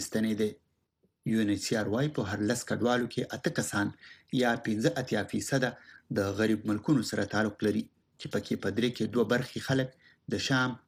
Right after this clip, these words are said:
افغانستان، وینزویلا، سویلي سودان او میانمار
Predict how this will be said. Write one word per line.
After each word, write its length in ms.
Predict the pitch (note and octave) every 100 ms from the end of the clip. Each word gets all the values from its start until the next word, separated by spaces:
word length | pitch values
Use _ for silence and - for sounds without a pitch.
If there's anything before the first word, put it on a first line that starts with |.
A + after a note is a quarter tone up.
| _ A2
افغانستان، 640 | - G#2+ G2+ F#2+ - B2+ B2+ - _ _
وینزویلا، 640 | G#2+ G#2 G#2 G2 A#2+ B2+ A#2+ - _ _ -
سویلي 280 | G#2+ G2+ -
سودان 320 | A2 A#2+ B2 - A2
او 60 | G2 G#2
میانمار 460 | G#2+ G#2 A2 A#2+